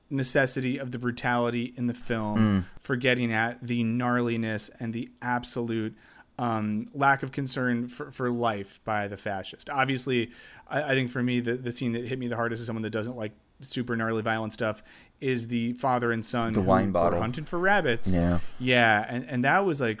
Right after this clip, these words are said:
Speaker 1: really brutal. There, there is a part of me that a little bit is like, and this is one of the reasons I avoid spooky stuff sometimes, 'cause I feel like it's used for effect, but without much residual meaning.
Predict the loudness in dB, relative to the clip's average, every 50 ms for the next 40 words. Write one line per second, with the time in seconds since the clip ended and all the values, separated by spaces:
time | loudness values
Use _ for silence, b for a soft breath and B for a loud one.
0 | -8 -10 -6 -4 -2 -2 -2 -4 -4 -6 -2 2 4 4 4 2 0 -2 -2 -6
1 | B B B B B B B B B B B B B B B _ _ 0 4 4
2 | 6 6 4 2 0 -2 -6 -12 -6 -2 0 0 2 2 2 0 2 4 4 6
3 | 6 4 4 2 2 0 -2 -2 -2 -2 -4 -6 -4 -2 0 0 0 0 0 0
4 | 0 0 2 0 0 0 -2 -4 -2 -2 -2 -2 -2 -6 -10 _ _ _ -14 -8
5 | -6 -4 -2 -2 -2 -2 -2 -2 -2 -2 -2 -2 -2 0 0 0 0 0 -2 -4
6 | -4 -6 -4 -4 -4 -4 -4 -8 -8 -4 -4 -6 -6 -4 -6 -6 -6 -4 -4 -4
7 | -2 -4 -4 -6 -6 -6 -4 -4 -4 -6 -6 -8 -6 -4 -2 0 0 0 0 -2
8 | -2 -4 -4 -4 -4 -4 -6 -8 -8 -8 -8 -4 -2 0 0 0 0 0 -2 -4
9 | -6 -14 b b b b b b -16 -6 -2 0 0 0 -2 -4 -8 -10 -10 -12
10 | -14 -18 -18 -16 -10 -4 -2 0 0 0 0 -2 -6 -12 -20 -20 b b b b
11 | b -2 0 0 2 2 4 4 2 2 -2 -6 -6 -4 -2 0 0 -2 -2 -4
12 | -6 -10 -10 -8 -8 -8 -6 -6 -6 -6 -6 -6 -8 -6 -6 -6 -6 -6 -6 -4
13 | -4 -2 -2 -2 -2 -4 -6 -8 -14 -20 -20